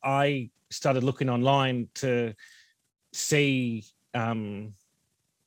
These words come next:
where I could kind of go and do circus for, like, a work experience kind of thing. And I found the Flying Fruit Fly Circus in Albury Wodonga. So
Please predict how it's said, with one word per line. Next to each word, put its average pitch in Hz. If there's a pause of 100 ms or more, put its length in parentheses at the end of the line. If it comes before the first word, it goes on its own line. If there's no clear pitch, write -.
(100)
where 139
I 127
could 123
kind 123
of 110
go 123
and 113
do 131
circus 127
for, -
like, 113
a 127
work 131
experience 107
kind 101
of 92
thing. 101 (580)
And 120 (1400)
I 139
found 147
the 127
Flying 131
Fruit 117
Fly 123
Circus 156
in 117
Albury 117
Wodonga. 120
So 120